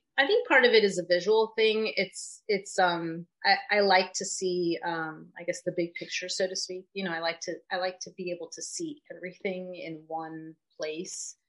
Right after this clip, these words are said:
um, you know, versus, like, on a computer where you're only looking at one, maybe two pages at a time.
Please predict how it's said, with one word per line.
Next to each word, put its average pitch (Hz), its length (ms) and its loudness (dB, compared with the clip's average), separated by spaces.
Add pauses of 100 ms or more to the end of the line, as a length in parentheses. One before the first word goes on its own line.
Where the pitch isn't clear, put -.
(340)
um, 160 380 -8
you 190 80 -6
know, 165 120 -4
versus, 170 420 -8
like, 160 200 -10
on 151 80 -8
a 147 60 -16
computer 196 420 -2
where 165 100 0
you're 160 180 -4
only 160 200 -12
looking 156 300 -16
at - 160 -16
one, 156 340 -12 (100)
maybe 147 240 -10
two 151 200 -12
pages 147 360 -4
at 147 100 -10
a - 60 -18 (180)
time. 151 280 -14